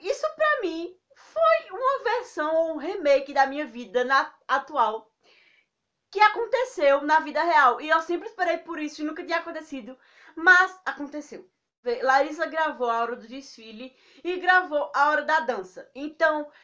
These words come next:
eu queria que vocês ficassem com esses vídeos aí. É, eu sei que a imagem não tá tão boa, porque ela tá assim, não tá assim.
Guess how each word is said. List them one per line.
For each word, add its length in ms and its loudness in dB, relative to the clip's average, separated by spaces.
eu 180 0
queria 260 -6
que 40 -16
vocês 480 -4
ficassem 840 -2
com 120 -4
esses 340 -2
vídeos 380 -6
aí. 400 -6
É, 300 0
eu 60 2
sei 140 -10
que 60 -2
a 80 4
imagem 240 -2
não 160 -6
tá 140 -4
tão 280 -4
boa, 460 0
porque 240 -8
ela 140 -2
tá 240 -2
assim, 380 -14
não 160 -14
tá 240 -6
assim. 580 -18